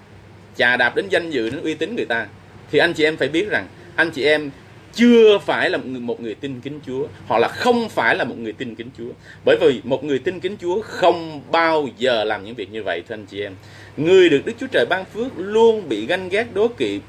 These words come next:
bởi những kẻ không tin kính Chúa. À, đây là một thực tế mà tôi và anh chị em phải chấp nhận, và chúng ta sẽ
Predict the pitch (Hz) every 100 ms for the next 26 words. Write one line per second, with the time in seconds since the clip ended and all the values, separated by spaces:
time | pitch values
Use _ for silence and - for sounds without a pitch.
0 | 143 160 120 123 220 175 139 113 180 233
1 | 113 98 151 - - 208 190 160 - 185
2 | 151 143 156 175 147 151 - - - -
3 | - 110 120 120 104 95 - - - -
4 | 165 202 165 135 151 - 175 170 226 285
5 | - - - - 120 113 - 180 196 160
6 | 127 151 147 - 139 143 135 - 107 -
7 | - 180 135 165 - - - - - 113
8 | 135 240 277 220 214 - 127